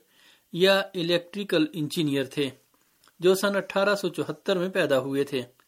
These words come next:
بارہ دسمبر سن انیس سو ایک عیسوی کو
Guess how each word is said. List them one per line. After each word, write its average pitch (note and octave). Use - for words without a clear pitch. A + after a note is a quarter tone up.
بارہ G3+
دسمبر G#3
سن G3
انیس F3+
سو F3
ایک D#3+
عیسوی E3
کو C3